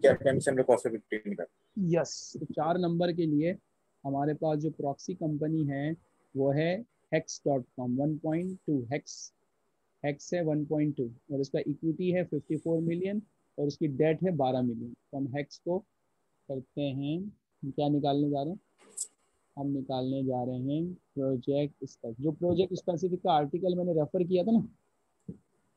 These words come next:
Speaker 2: उसको भी एक दो दफ़ा अच्छी तरह से पढ़
Speaker 1: जी,
Speaker 2: लीजिए।
Speaker 1: जी।
Speaker 2: बहुत अच्छा article।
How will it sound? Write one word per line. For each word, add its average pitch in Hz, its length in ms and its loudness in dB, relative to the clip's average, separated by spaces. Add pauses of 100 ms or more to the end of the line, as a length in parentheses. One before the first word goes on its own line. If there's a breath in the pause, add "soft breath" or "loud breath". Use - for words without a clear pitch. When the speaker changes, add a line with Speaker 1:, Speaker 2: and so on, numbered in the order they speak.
(120)
Speaker 2:
उसको 170 260 2
भी 180 120 12
एक 151 120 6
दो 165 100 8
दफ़ा 156 200 8
अच्छी 147 180 2
तरह 147 180 6
से 131 80 4
पढ़ 139 140 6
Speaker 1:
जी, 143 60 8
Speaker 2:
लीजिए। 113 120 4
Speaker 1:
जी। 98 80 -4 (1900)
Speaker 2:
बहुत 139 260 6
अच्छा 139 160 2
article। 113 340 0